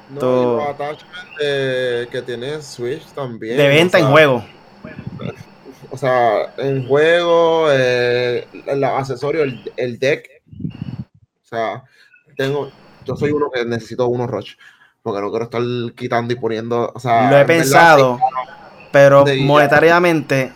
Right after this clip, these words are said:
Speaker 2: sale mejor comprando Nintendo Switch nuevo a que invertir en eso, porque vale caro como el diablo.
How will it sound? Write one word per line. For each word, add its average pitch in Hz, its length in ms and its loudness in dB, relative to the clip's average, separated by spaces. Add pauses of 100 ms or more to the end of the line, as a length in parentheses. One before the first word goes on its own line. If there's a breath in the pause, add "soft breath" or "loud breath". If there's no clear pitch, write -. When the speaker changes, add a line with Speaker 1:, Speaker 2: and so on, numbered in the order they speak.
Speaker 2:
sale 139 360 2
mejor 160 300 4
comprando 143 460 0
Nintendo 156 380 -2
Switch 175 320 0
nuevo 143 640 0 (640)
a 147 240 4
que 143 180 0
invertir 143 420 0
en 160 80 2
eso, 135 180 -2
porque 135 120 0
vale 147 180 4
caro 165 220 4
como 160 140 2
el 131 100 -2
diablo. 123 400 -2